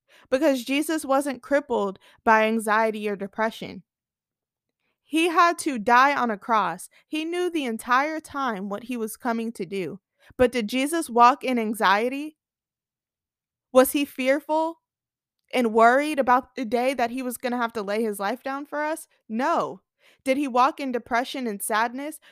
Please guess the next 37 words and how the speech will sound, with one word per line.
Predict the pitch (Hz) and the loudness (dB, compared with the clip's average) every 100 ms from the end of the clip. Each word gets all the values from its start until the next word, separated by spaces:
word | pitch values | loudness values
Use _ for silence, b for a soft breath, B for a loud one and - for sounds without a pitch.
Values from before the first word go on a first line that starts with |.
| b | b
because | 262 302 269 | -4 -2 -2
he | 262 | -4
knew | 240 233 262 | -2 -2 -2
that | 247 240 | -2 -2
the | 220 | -2
very | 214 226 240 | -2 0 -2
people | 269 254 269 | -6 -8 -6
that | 226 202 | -4 -4
were | 208 | -6
following | - 208 226 247 254 | -2 -2 -2 -4 -8
him | 277 285 b b | -8 -10 b b
were | 233 | -2
gonna | 233 240 | 0 0
be | 226 226 | -2 -4
the | 226 | -6
same | - 254 262 | -4 -4 -4
people | 269 247 | -8 -6
who | 240 | -6
denied | 196 208 190 202 254 | -6 -4 -2 -2 -4
him | 269 269 b b b | -6 -10 b b b
and | 226 247 302 294 | -2 -2 -2 -4
the | |
ones | 277 285 294 | -4 -4 -4
who | - | -6
turned | 247 - 254 277 | -8 -4 -4 -4
him | 240 | -6
in? | 233 320 _ _ _ _ - | -6 -10 _ _ _ _ -12
No. | 214 254 359 165 170 - _ _ _ _ _ _ _ _ 214 | -6 -2 0 -2 -6 -16 _ _ _ _ _ _ _ _ -6
Jesus | 269 311 349 262 | -4 -4 -6 -2
wasn't | 285 320 320 | 0 0 -2
a | 254 | -2
victim. | 226 294 - 160 147 196 _ _ _ _ _ _ _ _ _ - | -2 -4 -6 -12 -12 -16 _ _ _ _ _ _ _ _ _ -2
And | 262 214 | 0 2
you're | 254 | 0
not | 320 302 262 | 2 2 2
a | |
victim | 233 277 - 160 180 | 0 -6 -6 -12 -12